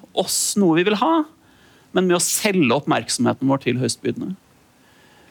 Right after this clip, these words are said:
Det har bidratt til å gjøre store deler av internett til en enorm og veldig smart distraksjonsmaskin.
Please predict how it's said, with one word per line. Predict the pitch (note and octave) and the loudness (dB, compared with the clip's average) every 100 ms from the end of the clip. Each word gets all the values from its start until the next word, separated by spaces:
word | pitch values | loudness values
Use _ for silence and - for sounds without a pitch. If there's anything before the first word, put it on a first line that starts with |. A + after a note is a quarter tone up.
| _ - - | _ -8 -2
Det | F#3 | 0
har | |
bidratt | F3+ F#3 D3+ D#3+ | 2 2 0 0
til | |
å | F#3 | 0
gjøre | D#3 | 0
store | - E3 | 0 2
deler | C#3+ D#3 D#3+ | 4 2 2
av | |
internett | B2+ - - - - | 0 -2 -4 -4 -6
til | - D#3+ D#3+ | 0 2 2
en | - D3 D3 C#3+ D3 - | 2 2 2 2 0 2
enorm | D3 C3+ C3+ D3+ F3 F3 F3 D#3 - | 2 4 4 2 0 0 -2 -4 -6
og | D3+ | 0
veldig | C#3 B2 | 0 2
smart | - - B2+ F#3 - _ - - - | 0 2 2 2 -2 _ -10 -8 -4
distraksjonsmaskin. | F3 E3+ - B2+ - B2 B2 B2 A#2+ F3+ | -2 -2 0 0 0 2 4 4 4 0